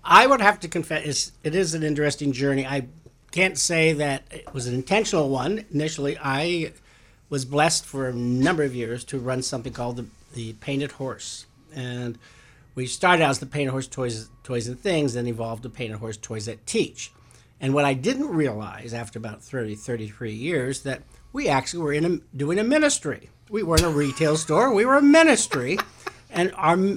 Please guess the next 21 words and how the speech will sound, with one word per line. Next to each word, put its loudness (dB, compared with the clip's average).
and 2
we 4
are 2
there 2
a -2
ministry 2
to -4
who? 0
Well, -2
it 0
was 4
to -4
Maine 4
families. 4
And -8
I 2
didn't -8
realize 0
that -10
at -4
all -2